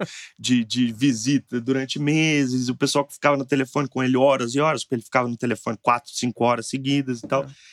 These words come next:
Speaker 1: Então, o pessoal que conta esses causos, né?
Speaker 2: É, acho que eu vendo aqui, ele casou com a Miúcha em sessenta e cinco já.
Speaker 1: Sessenta e cinco, né? Então, esse, o João Marcelo já é filho dele com a Miúcha.
Speaker 2: É.
Speaker 1: É, é isso. Que era irmã, que é irmã, né? Do,
Speaker 2: Ah.
Speaker 1: do,
Speaker 2: Do Chico
Speaker 1: do
Speaker 2: Buarque.
Speaker 1: Chico,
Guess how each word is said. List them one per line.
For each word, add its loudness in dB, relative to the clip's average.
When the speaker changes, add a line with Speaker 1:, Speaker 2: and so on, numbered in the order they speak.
Speaker 1:
Então, -2
o -4
pessoal 2
que -8
conta 2
esses -2
causos, 0
né? 0
Speaker 2:
É, 0
acho -2
que -4
eu -2
vendo -2
aqui, -2
ele -2
casou -2
com -4
a 0
Miúcha -4
em -8
sessenta -2
e -2
cinco -6
já. -4
Speaker 1:
Sessenta 2
e 4
cinco, -2
né? 4
Então, 2
esse, -4
o 4
João 2
Marcelo 0
já 2
é 0
filho -4
dele 0
com 2
a 2
Miúcha. 0
Speaker 2:
É. 2
Speaker 1:
É, -2
é 0
isso. -4
Que 0
era 2
irmã, 2
que 2
é 4
irmã, 4
né? -4
Do, 2
Speaker 2:
Ah. -6
Speaker 1:
do, -2
Speaker 2:
Do -8
Chico -10
Speaker 1:
do 2
Speaker 2:
Buarque. 4
Speaker 1:
Chico, -2